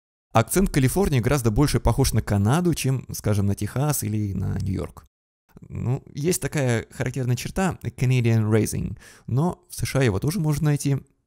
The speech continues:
так что я могу предложить тут два выхода. Спросите у вашего нового знакомого, какая высота Ниагарского водопада. Хотя бы приблизительно. И если ответ будет в метрах, то перед вами канадец,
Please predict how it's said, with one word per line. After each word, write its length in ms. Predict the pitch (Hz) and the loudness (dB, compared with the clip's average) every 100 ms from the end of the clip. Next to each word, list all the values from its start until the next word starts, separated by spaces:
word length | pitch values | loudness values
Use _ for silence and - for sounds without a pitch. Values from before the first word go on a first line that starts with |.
| _ _ _ | _ _ _
так 160 | - - | -4 -4
что 320 | - 117 - _ | 0 -2 -4 _
я 160 | 104 127 | -2 2
могу 220 | 120 101 | 2 4
предложить 320 | - 104 117 | 2 2 0
тут 160 | 104 87 | -2 2
два 180 | 110 | 4
выхода. 380 | 98 - - - _ _ _ _ _ 107 | 4 0 -8 -10 _ _ _ _ _ -2
Спросите 500 | - 147 - 220 165 | 4 6 6 2 4
у 60 | |
вашего 320 | 147 151 123 123 | 4 4 4 6
нового 240 | 131 117 | 6 6
знакомого, 480 | 110 156 233 202 156 | 4 2 2 2 2
какая 340 | 135 - 180 | 0 2 2
высота 400 | 135 123 123 170 | 4 2 2 2
Ниагарского 500 | 139 104 123 127 107 | 2 4 2 0 -2
водопада. 440 | 98 98 92 64 - _ _ _ _ - | -4 -2 -4 -6 -10 _ _ _ _ -14
Хотя 300 | - 127 135 | -8 -2 2
бы 120 | 117 | 2
приблизительно. 680 | - 104 107 101 - 95 - - - - | 2 0 0 0 -2 -4 -6 -10 -18 -2
И 100 | 131 | 4
если 340 | 151 - 139 - | 4 4 -2 -2
ответ 320 | - 123 104 | -2 0 0
будет 300 | 90 110 101 | 2 2 2
в 140 | 101 | 2
метрах, 460 | 110 104 - - - - - | 0 2 -2 -4 -8 -20 -12
то 100 | - | -4
перед 200 | 120 110 | 0 2
вами 200 | 120 151 | 4 2
канадец, 520 | 120 98 101 101 - | 2 0 -2 -4 -8